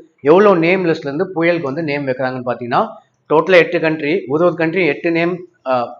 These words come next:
லிஸ்ட் பண்ணலாம். So, எயிட் எயிட்ஸா சிக்ஸ்டி ஃபோர். டோட்டலா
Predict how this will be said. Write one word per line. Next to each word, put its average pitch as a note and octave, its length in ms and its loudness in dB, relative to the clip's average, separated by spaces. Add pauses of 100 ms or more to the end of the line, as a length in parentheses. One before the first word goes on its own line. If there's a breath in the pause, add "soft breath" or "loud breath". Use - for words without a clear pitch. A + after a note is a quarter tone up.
(320)
லிஸ்ட் E3+ 240 -2
பண்ணலாம். D#3 540 0 (140 loud breath)
So, D3+ 180 -2
எயிட் - 20 4
எயிட்ஸா F3 500 2 (120)
சிக்ஸ்டி C3+ 240 -10
ஃபோர். A#2+ 140 -4 (440 soft breath)
டோட்டலா F#3+ 340 6